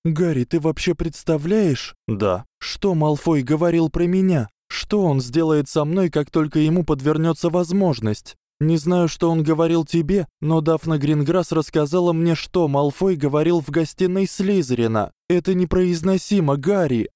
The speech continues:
непроизносимо в совершенно буквальном смысле, потому что я не могу повторить это вслух». «Когда это было?» спросил Гарри. «В начале года?»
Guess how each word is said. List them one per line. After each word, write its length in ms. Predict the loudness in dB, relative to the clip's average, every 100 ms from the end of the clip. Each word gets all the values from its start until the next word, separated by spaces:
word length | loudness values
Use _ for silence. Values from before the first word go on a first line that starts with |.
| -2
непроизносимо 960 | 0 2 0 0 0 0 0 0 0 0
в 80 |
совершенно 580 | 0 0 0 0 0 0
буквальном 600 | 0 -4 0 0 2 0
смысле, 560 | -2 0 0 0 0 -2
потому 380 | 0 0 0 -2
что 160 | -2
я 160 | 0 2
не 100 | 2
могу 340 | 0 2 0
повторить 540 | 0 -2 0 2 2 0
это 180 | 0 -2
вслух». 580 | -2 -2 2 0 -2 _ _ _ _ _ _ -6
«Когда 400 | -4 -2 0 2
это 260 | 0 -2
было?» 460 | -2 -2 -2 -2 -6 _ _ -18
спросил 600 | -10 -4 -4 -2 -4 -4
Гарри. 600 | -2 0 0 -2 -4 -6 _ _ -8
«В 140 | -2
начале 440 | -2 -2 -2 -2
года?» 400 | -2 -2 -2 -4